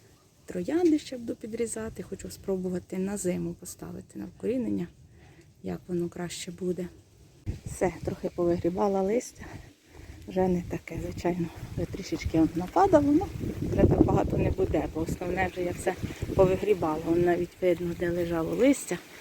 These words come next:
Такі п'ятна жовті вже поробилися, моментально випріває під листям, ще й дощ. Так що добре, що згребла. Ще треба мені оцю троянду, до речі,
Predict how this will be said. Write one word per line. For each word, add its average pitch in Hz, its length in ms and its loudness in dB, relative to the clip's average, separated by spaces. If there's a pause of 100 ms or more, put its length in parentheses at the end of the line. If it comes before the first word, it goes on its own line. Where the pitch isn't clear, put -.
(240)
Такі - 360 -2 (800)
п'ятна 185 440 0 (880)
жовті 190 400 -2
вже 185 140 -4
поробилися, 185 720 0
моментально 185 760 2 (1200)
випріває 208 800 6 (280)
під 247 180 0
листям, 277 540 2 (140)
ще - 160 -6
й 185 60 -2
дощ. 240 500 2 (1040)
Так - 120 -4
що - 140 -12
добре, 180 280 -6
що - 160 2
згребла. 185 480 -4 (720)
Ще - 80 -6
треба 175 260 0
мені 175 200 6
оцю - 260 -6
троянду, 165 560 0
до 170 120 -2
речі, 156 260 -4